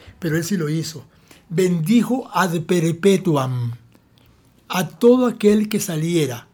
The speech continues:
de su hogar, de su casa, donde fuera, y peregrinara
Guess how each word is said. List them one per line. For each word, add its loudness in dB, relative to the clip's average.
de -4
su -10
hogar, -4
de -6
su -12
casa, -6
donde -6
fuera, -8
y -4
peregrinara -6